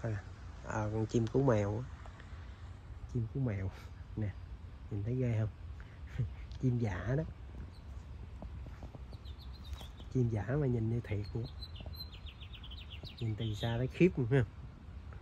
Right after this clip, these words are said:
Nhìn hết hồn. Nãy Vy nhìn còn hết hồn nữa đó. Đó. Đó. Cái này là trồng, à,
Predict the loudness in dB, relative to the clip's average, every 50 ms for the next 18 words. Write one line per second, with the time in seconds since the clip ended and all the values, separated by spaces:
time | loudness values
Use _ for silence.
0 | -10 -12 -12 -12 -12 -6 -4 -2 0 2 4 4 4 4 2 2 2 2 0 -2
1 | -4 -4 -8 -10 -10 -8 -4 -2 0 0 2 2 4 6 6 8 8 6 6 4
2 | 4 2 2 2 2 2 2 0 0 0 0 0 2 0 0 0 -2 -6 -8 -10
3 | -10 -10 -10 -10 -10 -10 -10 -10 -10 -10 -10 -8 -8 -8 -8 -10 -10 -10 -12 -12
4 | -10 -10 -10 -10 -10 -12 -12 -12 -12 -10 -6 -4 -2 -2 -2 -4 -8 -10 -10 -8
5 | -8 -8 -8 -8 -6 -6 -8 -8 -2 -2 -2 -2 -2 -6 -10 -10 -10 -8 -8 -8
6 | -6 -6 -6 -6 -8 -8 -8 -10 -10 -10 -10 -10 -10 -10 -10 -10 -10 -8 -6 -6
7 | -6 -6 -8 -10 -10 -10 -4 -2 0 2 2 2 0 0 -6 -8 -10 -10 -10 -10
8 | -10 -4 4 8 10 10 10 10 8 6 6 4 4 2 2 4 4 4 4 4
9 | 2 2 2